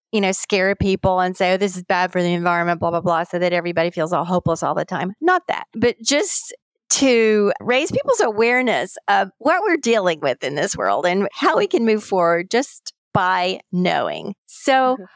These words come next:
Speaker 1: you mentioned concrete as being a big problem. Now, talk a little bit about that. Why is concrete something we want to improve upon? Let me put it that way.
Speaker 2: So it's essentially the process, well,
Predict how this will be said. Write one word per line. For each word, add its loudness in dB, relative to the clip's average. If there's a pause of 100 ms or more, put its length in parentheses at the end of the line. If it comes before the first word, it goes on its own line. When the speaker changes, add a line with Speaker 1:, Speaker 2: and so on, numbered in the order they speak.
Speaker 1:
you 4
mentioned 2
concrete 0
as -2
being -2
a -4
big -4
problem. 0
Now, 2 (180)
talk 0
a 4
little 2
bit 0
about -2
that. -2
Why -2
is -2
concrete -4 (260)
something 2
we 2
want 2
to 0 (300)
improve -2
upon? -6 (140)
Let -12
me -12
put -2
it -4
that 0
way. -2 (160)
Speaker 2:
So 0 (360)
it's -4
essentially -2 (100)
the 0 (260)
process, -2
well, 0